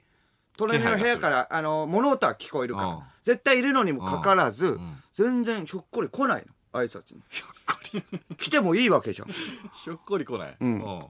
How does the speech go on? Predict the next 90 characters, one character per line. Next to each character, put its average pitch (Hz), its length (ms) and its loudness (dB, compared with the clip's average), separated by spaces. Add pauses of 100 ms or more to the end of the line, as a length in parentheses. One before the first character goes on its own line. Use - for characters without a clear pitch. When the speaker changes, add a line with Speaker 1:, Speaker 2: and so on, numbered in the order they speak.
(120)
Speaker 1:
絶 127 280 -4
対 240 160 2
バ 208 120 0
カ 214 100 -2
に 208 140 2
し - 80 -4
て 190 80 0
る 190 80 6
で 151 60 6
し - 100 -10
ょ、 - 60 -8
家 104 240 2
っ 95 40 2
て - 140 -10
こ 92 120 -10
と。 92 240 -14
Speaker 2:
<laughs> - 60 -6
家 - 560 10
だ 185 720 8
か - 100 -12
ら。 135 60 -8
Speaker 1:
家 277 500 8
だ 330 140 10
か 151 100 8
ら - 80 6
来 196 120 4
な 165 100 6
い。 - 60 0
い - 20 4
や 247 120 10
い 208 40 12
や 196 120 12
い - 20 10
や、 165 60 10
Speaker 2:
あ - 20 6
あ。 147 40 4
Speaker 1:
で、 175 100 0
家 302 360 6
で 330 80 6
も 196 120 2
来 302 180 4
な 247 100 6
き - 80 -4
ゃ 131 40 2
い - 40 -2
け 156 120 -2
な 139 80 2
い 156 40 4
よ。 208 100 2
芸 208 280 6
人 240 100 2
と 151 120 6
し - 60 0
て 180 120 4
先 240 200 6
輩-、 226 260 6
<laughs> - 40 -16
先 220 220 0
輩 226 160 6
だ 190 100 6
か 113 120 -2
ら。 - 100 -12
Speaker 2:
そ - 80 -10
こ 175 80 -4
に 170 120 -2
い 170 40 0
る 208 120 0
ん 170 40 -2
だ 117 80 2
か 87 100 -6
ら 76 80 -8
ね。 95 100 -8
Speaker 1:
そ 240 140 12
う 185 40 8
そ 170 100 6
う 123 40 2
そ 98 400 -6
う。 - 40 -2
Speaker 2:
う 160 40 6
ん。 190 40 6
Speaker 1:
何 277 160 6
な 135 100 4
の 87 100 -2
こ - 180 -8
い 87 40 -10
つ - 120 -14
と - 100 -10
思 95 80 -12
っ 104 60 -18
て。 - 140 -20